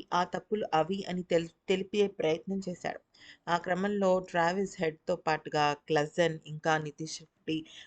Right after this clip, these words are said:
అందరూ కూడా పాట్ కమిన్స్‌ని శ్రద్ధగా వింటూ వచ్చారు.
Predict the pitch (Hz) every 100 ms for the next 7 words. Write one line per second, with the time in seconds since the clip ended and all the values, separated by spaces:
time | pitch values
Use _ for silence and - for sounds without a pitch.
0 | - 226 247 262 233 233 196 202 175 190
1 | 190 _ _ 165 165 - 190 185 - 185
2 | 170 - 151 - 196 196 175 170 170 -
3 | 170 151